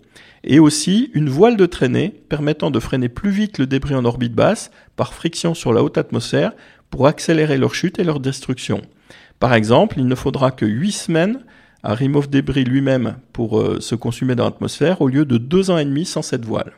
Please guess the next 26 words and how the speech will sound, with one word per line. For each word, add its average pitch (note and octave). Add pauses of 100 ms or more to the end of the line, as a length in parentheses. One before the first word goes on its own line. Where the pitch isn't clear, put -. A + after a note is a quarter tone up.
(920)
Ces -
premiers G#3+
tests G#3+
et C#3+
ce -
satellite D#3
expérimental D3+
sont -
précurseurs D#3+
d'une C3
mission C3
réelle D#3+
de B2+
nettoyage C3+
appelée B2+ (100)
I G3+
D C3
Orbit, A#2+ (540)
qui C3
pourrait E3+
se -
concrétiser D#3+
en A2+
deux C#3
mille G3+
vingt-quatre. -